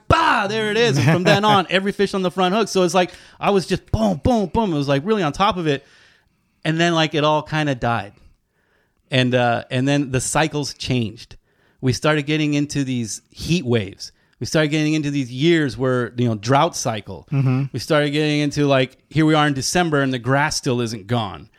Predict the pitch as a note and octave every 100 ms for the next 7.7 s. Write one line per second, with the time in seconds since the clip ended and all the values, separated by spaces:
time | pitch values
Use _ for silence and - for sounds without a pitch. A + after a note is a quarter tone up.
0 | _ B2 A#2+ A#2 A2+ C3 C#3+ C3+ C#3+ C#3+
1 | C#3 C#3 D3 E3+ C#3+ B2+ G2 G#2+ B2 -
2 | B2 - D#3 D#3 D3 C3+ B2 - D3+ D3+
3 | C#3 C#3 D#3 - C3 G#2+ - _ _ _
4 | - A2 A#2 A2 G#2+ B2 C3 - E3 E3
5 | - B2+ G2 - - - D#3+ - B2 A#2+
6 | C#3+ - G#3 F3 D#3+ C#3+ B2 C#3 C#3 C#3+
7 | C#3+ B2+ - D3 C#3+ C#3 B2